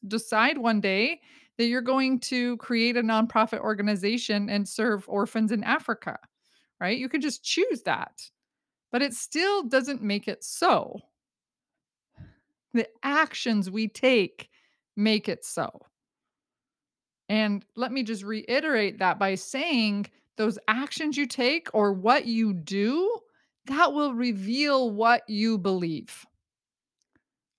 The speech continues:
All right? So again, like, being chosen doesn't make it so,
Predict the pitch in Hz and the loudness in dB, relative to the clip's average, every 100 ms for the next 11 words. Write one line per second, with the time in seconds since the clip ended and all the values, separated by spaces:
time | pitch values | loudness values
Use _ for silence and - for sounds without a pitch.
0 | 190 185 214 302 - - - 226 214 196 | -4 2 4 2 -2 -14 -2 0 0 -8
1 | - _ _ 220 240 339 226 180 220 208 | -16 _ _ -6 -4 -2 -2 -2 -4 -4
2 | 294 381 - - 381 403 370 359 311 330 | -6 -6 -4 2 4 4 2 2 2 -2
3 | 285 302 349 302 294 | -4 -4 4 4 4